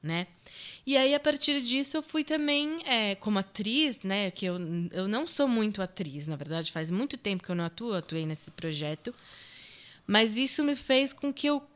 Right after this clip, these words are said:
conseguisse pensar em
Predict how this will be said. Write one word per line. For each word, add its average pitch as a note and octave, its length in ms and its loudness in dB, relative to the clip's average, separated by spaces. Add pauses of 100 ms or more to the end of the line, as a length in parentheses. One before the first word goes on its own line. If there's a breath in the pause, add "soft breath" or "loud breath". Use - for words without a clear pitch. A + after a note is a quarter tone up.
(480)
conseguisse C4 680 0
pensar D4+ 760 2
em E4+ 280 -2